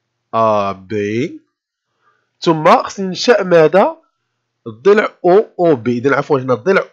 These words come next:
أو بي. إذا قمنا، غنقوم بإنشاء الضلع أو بي. دابا غنحتاجوا إلى الضلع أو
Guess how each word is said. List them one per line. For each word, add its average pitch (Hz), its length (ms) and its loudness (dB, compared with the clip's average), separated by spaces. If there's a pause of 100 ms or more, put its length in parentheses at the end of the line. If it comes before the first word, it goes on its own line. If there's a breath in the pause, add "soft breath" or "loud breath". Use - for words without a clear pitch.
أو 202 240 2
بي. 117 280 -6
إذا 117 220 -10
قمنا، 131 300 -4
غنقوم 127 380 -4
بإنشاء 120 340 -8
الضلع 120 220 -6
أو 120 120 -8
بي. 185 160 -8
دابا 202 140 0
غنحتاجوا 170 400 -8
إلى 156 100 -4
الضلع 185 380 -4
أو 180 240 -4